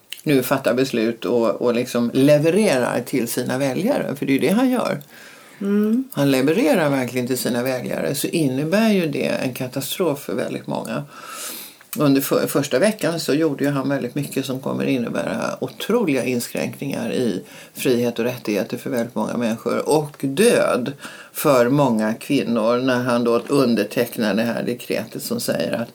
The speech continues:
Speaker 1: organisationer som jobbar med kvinnors rättigheter och sexuell och reproduktiv hälsa,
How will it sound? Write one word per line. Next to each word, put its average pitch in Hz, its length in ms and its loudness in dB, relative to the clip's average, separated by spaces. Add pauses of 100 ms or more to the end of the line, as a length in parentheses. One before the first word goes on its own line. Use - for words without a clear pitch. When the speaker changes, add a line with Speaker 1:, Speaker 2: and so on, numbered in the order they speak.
(580)
Speaker 1:
organisationer 127 600 2
som 117 180 0
jobbar 120 260 2
med 120 140 -2
kvinnors 120 340 0
rättigheter 120 500 -2
och 120 80 0
sexuell 120 540 0
och 117 80 -2
reproduktiv 117 760 -4
hälsa, 117 540 -4